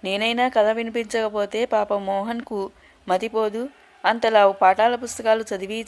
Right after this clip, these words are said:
చదివి. అలా పరస్పర సానుభూతి, సౌహార్దతలో చేరువయ్యి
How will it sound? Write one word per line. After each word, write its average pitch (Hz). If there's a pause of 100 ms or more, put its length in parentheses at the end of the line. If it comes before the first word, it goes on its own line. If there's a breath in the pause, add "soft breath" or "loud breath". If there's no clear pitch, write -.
చదివి. 226 (640 soft breath)
అలా 233 (280)
పరస్పర 247
సానుభూతి, 226 (460)
సౌహార్దతలో 226
చేరువయ్యి 214